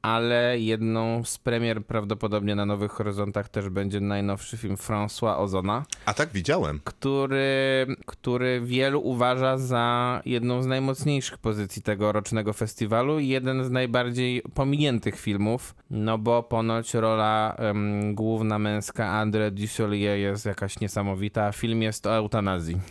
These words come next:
Speaker 2: Słuchaj, to jest żadna nowość, że się kogoś w Cannes pomija, bo pamiętam, jak był,
Speaker 1: <laughs>
Speaker 2: e,
Speaker 1: Wiadomo.
Speaker 2: ostatni film Abdelatifa Keshish, który przecież Złotą Palmę swojego czasu z Cannes wywiózł za Życie
Speaker 1: Życie
Speaker 2: Adele
Speaker 1: Adele.
Speaker 2: i
Speaker 1: Mhm.
Speaker 2: rozdział pierwszy i drugi. No i co? I był w Cannes.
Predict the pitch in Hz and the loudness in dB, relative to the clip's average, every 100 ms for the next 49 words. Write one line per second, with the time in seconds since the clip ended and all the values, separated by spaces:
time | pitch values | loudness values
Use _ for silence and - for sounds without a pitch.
0 | - - - - 76 - - 170 170 143 | -14 -20 -18 -4 -2 -2 0 0 2 0
1 | 127 175 98 92 101 95 - 92 90 87 | 0 0 -2 0 0 0 0 -2 0 2
2 | 87 98 95 104 104 98 95 92 151 92 | 2 0 0 0 2 2 2 2 2 4
3 | 92 95 - 98 175 127 101 98 92 95 | 4 4 4 2 4 2 2 0 0 2
4 | 92 92 95 92 - 98 90 92 - 85 | 2 0 2 2 2 0 0 -2 0 -2
5 | - - 98 98 - 110 95 92 92 90 | -2 -2 0 0 0 0 0 2 2 2
6 | 90 90 90 80 - 98 90 90 87 92 | 2 4 2 0 0 0 0 0 -2 -4
7 | - 87 82 78 82 85 - 85 80 82 | -2 -2 0 0 0 0 -2 -4 0 2
8 | 82 82 87 92 92 110 92 87 95 85 | 2 0 -4 -2 -2 2 2 4 4 4
9 | 98 101 104 107 120 98 - 87 92 87 | 4 2 0 0 2 2 2 0 0 0
10 | 98 92 90 76 107 139 - - - - | -2 -2 -2 -2 -4 -6 -12 -14 -14 -14
11 | - - - - 170 180 87 87 131 143 | -16 -20 -18 -2 0 2 2 2 0 0
12 | 135 131 120 120 | 0 2 0 0